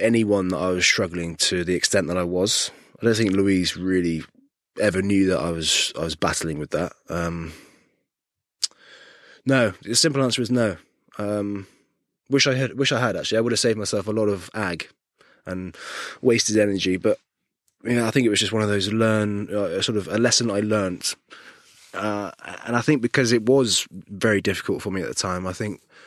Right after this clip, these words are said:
I st-, you know, I, there was a necessary turning point in my approach to filming. I hardened up a little bit, and I cared less about the, the snappy comments. So I suppose it wasn't all for nothing. <laughs>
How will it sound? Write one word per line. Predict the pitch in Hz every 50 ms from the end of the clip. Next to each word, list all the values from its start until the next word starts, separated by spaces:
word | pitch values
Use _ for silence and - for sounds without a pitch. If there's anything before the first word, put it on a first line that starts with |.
| - - - - _ _ _ _ _ - -
I | - -
st-, | - - - - - - 87
you | 107 101
know, | 95 95 85 - -
I, | 98 110 - -
there | - 110 127 123
was | 120 120 123
a | 120
necessary | 123 131 127 - - 107 - - 120 113 107 104 104
turning | - - - 127 117 107 101 95 85
point | - - 92 90
in | 80 90 92
my | 92 92 92 92 92 87 - _ - - -
approach | 104 95 - - 123 104 92 -
to | - 110
filming. | - - 107 95 87 85 80
I | 82 92
hardened | 90 - - 107 101 98 95 90 90
up | 82 -
a | 87
little | 85 85 82
bit, | 73 80 82 - - _ _ _ _ _ _ _ _ -
and | - 92
I | 92 90
cared | - - - 113 101 87 -
less | 90 92 82 - -
about | 90 80 85 85 85 80 64
the, | 73 87 87 85 82 - _ _ _ -
the | 95 95
snappy | - - - 101 85 - 95
comments. | 87 - 90 82 80 78 71 - - - - - - _ - - - - - - - - _ -
So | - - 107 95 92 92 90 87 - _ _ _ - - - - -
I | 107 110
suppose | - - - - 107 101 104 - 101
it | 101
wasn't | 107 104 104 101 85
all | 95 98 95 92 87
for | - - - - - - - - - 90
nothing. | 90 92 - 127 123 -
<laughs> | - - - - - - - - -